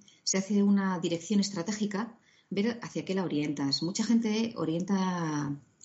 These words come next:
todas las estrategias a los objetivos, pero los objetivos en sí son bastante abstractos.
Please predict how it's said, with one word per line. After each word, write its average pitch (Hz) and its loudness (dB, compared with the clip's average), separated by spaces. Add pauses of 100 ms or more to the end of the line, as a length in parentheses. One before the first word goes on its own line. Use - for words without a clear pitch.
(280)
todas 196 4
las 196 4
estrategias 202 -2
a 180 -2
los 170 -4
objetivos, 220 -2
pero 156 -6
los 151 -4
objetivos 220 -4
en 165 -6
sí 226 -2
son 180 -6
bastante 180 -4 (100)
abstractos. 151 -10